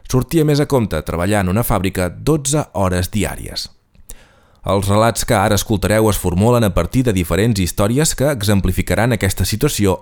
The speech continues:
al llarg del recorregut, dedicats particularment a la història de les dones, que conjuntament amb la força del riu eren l'energia que feia funcionar la maquinària d'aquesta colònia. Si algun dia teniu el privilegi de conèixer la Remei, una de les dones més emblemàtiques d'aquestes fàbriques,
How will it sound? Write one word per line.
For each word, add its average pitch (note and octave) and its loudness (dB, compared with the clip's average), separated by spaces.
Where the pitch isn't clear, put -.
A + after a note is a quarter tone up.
al D3+ 2
llarg E2+ 2
del D#2 0
recorregut, G#2 0
dedicats C#3+ 0
particularment C3+ 2
a A#2 2
la F#2+ 2
història G2+ 0
de F2 0
les E2+ 0
dones, F2 0
que G#2 -4
conjuntament D3 0
amb C#3+ 0
la F2+ 2
força G2 0
del C3+ 4
riu F#2+ 2
eren F2 -2
l'energia F2 0
que - -2
feia A2+ 2
funcionar A2 0
la A2 2
maquinària E2+ 0
d'aquesta F2 -2
colònia. E2+ -2
Si - -2
algun G#2+ 2
dia A#2+ 2
teniu A#2+ 2
el G2 0
privilegi G2+ 0
de F2 0
conèixer A2 0
la E2+ -2
Remei, C3 -2
una F#2 -2
de E2 0
les E2+ 0
dones G2+ 0
més F2+ 0
emblemàtiques F2+ 0
d'aquestes G2 -4
fàbriques, F#2+ 0